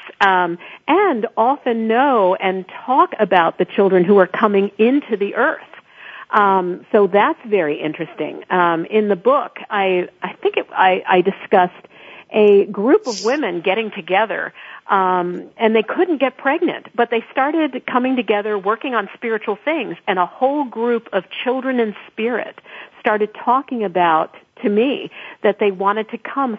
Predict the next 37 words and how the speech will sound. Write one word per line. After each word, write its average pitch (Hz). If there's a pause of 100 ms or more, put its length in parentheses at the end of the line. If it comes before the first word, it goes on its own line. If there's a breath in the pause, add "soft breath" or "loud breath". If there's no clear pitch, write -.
through 247
to 247
these 196
women, 202
and 190
these 190
women 214
got 196
pregnant 180
one 190
after 180
another. 160 (920 loud breath)
Um, 180
and 202
these 226 (100)
are 220
children 254
who 202
are 196
coming 254 (140)
to 262
this 254 (120)
earth 208 (200)
at 226
this 233 (200)
time, 185 (520 loud breath)
um, 190
and 185
very 214
aware 196
children. 165
So 233
what 240
is 294 (120)
starting 240
to 220
happen 196